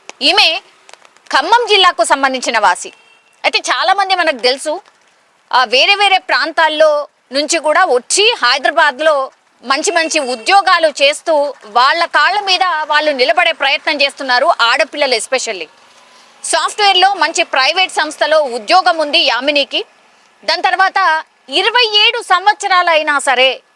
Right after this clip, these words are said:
ఇంకా నీ కూతురికి ఎందుకు పెళ్లి చేయట్లేదు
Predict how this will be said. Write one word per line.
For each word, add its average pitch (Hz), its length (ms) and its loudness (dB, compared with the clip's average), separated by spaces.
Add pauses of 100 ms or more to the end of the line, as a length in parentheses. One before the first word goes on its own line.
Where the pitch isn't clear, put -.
ఇంకా 370 340 0
నీ 359 160 -2
కూతురికి 330 460 -4
ఎందుకు 277 280 -2
పెళ్లి 285 360 -2
చేయట్లేదు 262 600 0